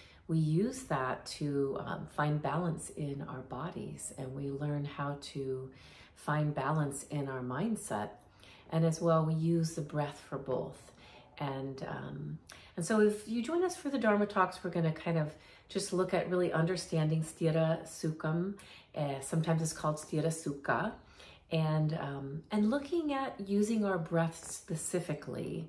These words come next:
in our yoga practice to create that beautiful balance of coming into this with strength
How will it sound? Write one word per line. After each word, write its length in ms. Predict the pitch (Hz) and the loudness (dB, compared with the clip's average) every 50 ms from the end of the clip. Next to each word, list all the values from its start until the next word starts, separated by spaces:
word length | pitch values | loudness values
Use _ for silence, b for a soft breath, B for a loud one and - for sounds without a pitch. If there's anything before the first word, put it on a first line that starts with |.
| - - - | -10 -6 -2
in 180 | 165 156 165 | 0 2 2
our 100 | 196 240 | 2 0
yoga 300 | 262 269 302 311 302 220 | 0 0 -2 0 0 0
practice 680 | 165 - - - - - - - - - 151 - - B B B B B B B B - | -2 -2 -4 -10 -12 -10 -8 -8 -6 -6 -6 -8 -12 B B B B B B B B -2
to 100 | - 180 | -2 -2
create 520 | 170 - - 185 180 175 170 165 165 - | 0 0 0 2 4 6 4 4 2 0
that 260 | - 165 160 - - - | 0 0 -2 -2 -2 -4
beautiful 640 | 165 151 156 160 170 175 180 185 170 - - 175 165 | -2 0 2 4 4 4 2 0 -2 0 2 2 2
balance 640 | 160 156 147 139 139 147 147 147 147 139 - - - - | 2 2 0 0 2 2 2 2 0 -2 -4 -8 -10 -8
of 380 | 143 135 123 127 - - - - - | -6 -4 -2 -2 -4 -4 -8 -12 -14
coming 640 | - - 156 156 156 165 160 160 156 156 156 156 B B B B B B B B B - | -6 -2 2 2 4 4 4 4 4 4 2 0 B B B B B B B B B 0
into 340 | 156 151 156 160 - - 165 | 2 4 4 4 2 0 0
this 300 | 147 151 147 147 - - | 0 0 0 -2 -4 -6
with 100 | 147 143 | -6 -6
strength 640 | - - - - - 170 156 160 165 170 165 - | -8 -8 -6 0 4 4 6 6 4 2 0 -4